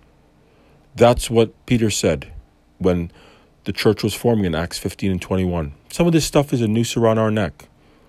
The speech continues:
Jews get together with Gentiles who believe in Jesus. Don't be immoral, right? Don't be immoral.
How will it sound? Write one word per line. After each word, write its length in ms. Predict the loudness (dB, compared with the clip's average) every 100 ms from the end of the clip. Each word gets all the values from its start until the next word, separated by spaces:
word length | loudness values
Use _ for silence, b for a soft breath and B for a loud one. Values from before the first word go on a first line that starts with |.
| b b b b b b _ -2
Jews 380 | 6 6 6
get 200 | 2 0
together 400 | 0 2 2 2
with 220 | 0 0 0
Gentiles 580 | 2 2 2 2 2
who 120 | -2 -2
believe 360 | 0 0 0
in 80 | -2
Jesus. 540 | -2 -4 -6 -10 -16 -20 -20 -20 -20 -20 -20 -6 4
Don't 240 | 4 6
be 100 | 4
immoral, 540 | 6 4 4 2 0 -6 -18 -20 -20 -20 -20 -20 -20 -20 _ _ _ b b b b b b -2
right? 280 | 0 0 -2 2
Don't 260 | 4 4
be 120 | 4 4
immoral. 440 | 4 2 0 -2